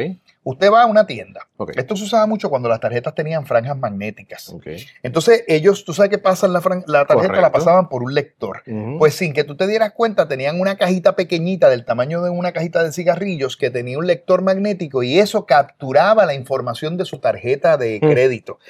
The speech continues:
Speaker 1: Entonces, con ese skimmer, eso ellos se lo vendían, le pagaban setecientos cincuenta dólares al dependiente, al cajero,
Speaker 2: Ok.
Speaker 1: por recoger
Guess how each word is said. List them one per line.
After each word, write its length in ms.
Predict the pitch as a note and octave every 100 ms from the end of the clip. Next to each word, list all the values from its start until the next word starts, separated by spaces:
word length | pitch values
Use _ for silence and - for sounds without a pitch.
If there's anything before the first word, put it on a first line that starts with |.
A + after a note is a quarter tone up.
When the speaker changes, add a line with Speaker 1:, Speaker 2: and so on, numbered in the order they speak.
| - - -
Speaker 1:
Entonces, 360 | D3 D3+ D#3 B3
con 180 | G3 C#3+
ese 260 | D3+ - A3+
skimmer, 640 | - C4 A#3+ F3 C#3+ D#3
eso 260 | C#3+ C3 F#3
ellos 180 | F#3+ F#3+
se 100 | G#3+
lo 100 | G3
vendían, 360 | G3 G3 G3+
le 80 | C#3+
pagaban 300 | A#2+ C#3+ F#3+
setecientos 600 | F#3 - B2 D3 C#3 E3
cincuenta 520 | F#3+ E3 F3 F3 F3
dólares 340 | E3+ F3+ F3 D#3+
al 280 | C#3 B2 B2
dependiente, 720 | B2+ B2+ A#2 A#2+ E3 C#3+ A#2
al 100 | G#2
cajero, 440 | A2+ G#2 A2 -
Speaker 2:
Ok. 360 | E2+ F#2 C3 E3+ - - _ -
Speaker 1:
por 180 | D3+ C3
recoger 560 | C#3+ D3 C#3+ G3 A3